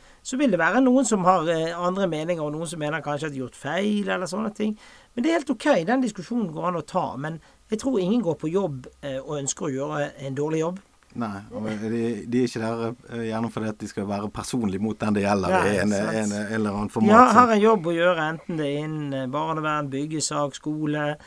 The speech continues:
Speaker 1: eh, service, det, det meste, sant? Og det er klart at da skal man gjerne påtale hva de gjør, eh, men, eh, ha veldig stor respekt for de som gjør det, sant?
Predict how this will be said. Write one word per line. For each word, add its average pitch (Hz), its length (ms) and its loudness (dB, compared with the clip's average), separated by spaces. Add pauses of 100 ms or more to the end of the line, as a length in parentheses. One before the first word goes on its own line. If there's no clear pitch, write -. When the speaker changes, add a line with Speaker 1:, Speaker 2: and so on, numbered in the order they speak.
(340)
Speaker 1:
eh, 139 180 -4
service, 151 840 -2
det, 151 220 -4
det 147 80 -10
meste, 156 480 -4
sant? 160 240 -8
Og 196 80 -6
det 214 160 -6
er 262 40 0
klart 262 140 -4
at 156 120 -6
da 214 120 -2
skal 190 220 -6
man 147 260 -2 (420)
gjerne 220 380 2
påtale 151 640 0
hva 175 240 0
de 147 80 0
gjør, 156 480 -2 (400)
eh, 156 320 -6
men, 151 400 -6
eh, 151 260 -6
ha 147 140 -4
veldig 165 200 -2
stor 185 180 -8
respekt - 440 -6
for 135 280 -6
de 151 340 -8
som 127 280 -8
gjør 131 280 -8
det, - 100 -20
sant? 139 280 -20